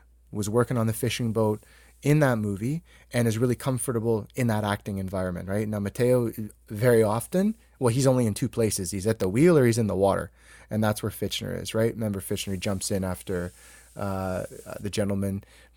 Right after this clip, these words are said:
uh, who gets hooked 'cause they're on a fishing boat and, and, and Sully's the first one in. So I recast Mateo with Wil-, William Fichtner. I think he would seamlessly look perfect at the helm,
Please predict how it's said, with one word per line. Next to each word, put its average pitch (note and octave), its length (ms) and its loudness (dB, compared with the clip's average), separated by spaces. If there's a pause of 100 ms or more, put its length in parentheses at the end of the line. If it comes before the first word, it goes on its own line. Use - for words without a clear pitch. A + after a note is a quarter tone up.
(140)
uh, G2 40 -2
who G#2+ 180 0
gets G2+ 300 0
hooked - 300 -4
'cause F#2 160 -4
they're G#2 140 0
on F#2+ 80 -2
a F2+ 40 -6
fishing G#2+ 360 -2
boat G#2 240 0
and, F2+ 260 -6
and, F2+ 300 -6 (180)
and F2 300 -10
Sully's G2 360 -2
the G#2 80 -8
first G2 280 -6
one F#2 160 -4
in. F2+ 180 -8 (360)
So C3 120 -2
I A#2+ 100 6
recast C3+ 640 2
Mateo G2 460 -4
with F#2 160 -8
Wil-, G#2 320 -4
William G#2 400 -4
Fichtner. E3 520 -2 (380)
I G#2+ 100 -4
think A#2 240 -2
he A#2+ 180 -4
would G#2 160 -2
seamlessly A2+ 1160 2
look G2+ 280 -2 (120)
perfect - 720 0 (1040)
at A#2 200 -2
the A#2+ 100 -2
helm, G2+ 460 -4